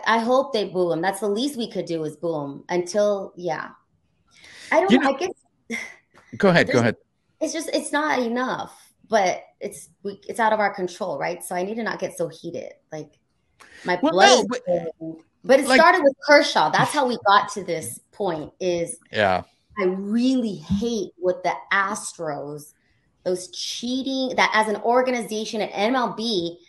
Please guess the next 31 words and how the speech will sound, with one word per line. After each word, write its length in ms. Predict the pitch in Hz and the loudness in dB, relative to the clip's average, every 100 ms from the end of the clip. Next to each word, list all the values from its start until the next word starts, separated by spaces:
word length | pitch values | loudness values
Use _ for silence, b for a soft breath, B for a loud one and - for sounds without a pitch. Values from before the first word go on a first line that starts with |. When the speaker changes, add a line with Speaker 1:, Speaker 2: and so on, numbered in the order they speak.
| b b b _ | b b b _
Speaker 1:
a-, 80 | 165 | 0
a-, 480 | 202 208 202 - 185 | 2 4 2 2 -2
as 140 | 202 190 | 0 0
an 80 | 185 | 0
accomplice, 600 | 170 220 247 175 120 185 - - _ | 0 -2 -2 -4 -8 -8 -14 -20 _
because 440 | 226 - - 233 196 | -12 -10 -4 -2 0
they 160 | 185 | 0
let 340 | 165 170 202 208 | 0 0 4 4
it 240 | 180 - - 156 | 2 -4 -18 -10
go 540 | 196 196 180 160 160 | -2 2 2 0 -2
and 340 | 165 156 147 147 _ _ _ _ _ _ _ _ _ | -4 -4 -8 -12 _ _ _ _ _ _ _ _ _
I, 120 | 214 | -2
they 240 | 208 220 214 | 2 0 0
ruined, 640 | 202 254 262 240 226 - _ _ _ - | 0 0 2 0 -2 -8 _ _ _ -20
you 180 | 208 196 | -8 -4
know, 280 | 185 165 170 | -4 -6 -4
they 120 | 185 | -4
stained 800 | 180 - 240 240 208 170 170 - | -4 -4 -2 0 0 -2 -4 -10
his 200 | 170 185 | -8 -6
great 200 | 151 165 | -4 -4
legacy, 440 | 165 156 147 - - | -4 -6 -8 -12 -4
in 100 | 175 | 0
my 160 | 170 | 0
opinion. 400 | 156 156 - - _ _ _ | -2 -10 -18 -20 _ _ _
And 100 | 220 | -4
I 40 | |
told 240 | 233 262 190 | 0 0 0
you, 60 | |
I'm 160 | 170 170 | -2 0
very 200 | 190 190 | -2 -2
protective 500 | 190 180 160 - - | -4 -8 -8 -8 -18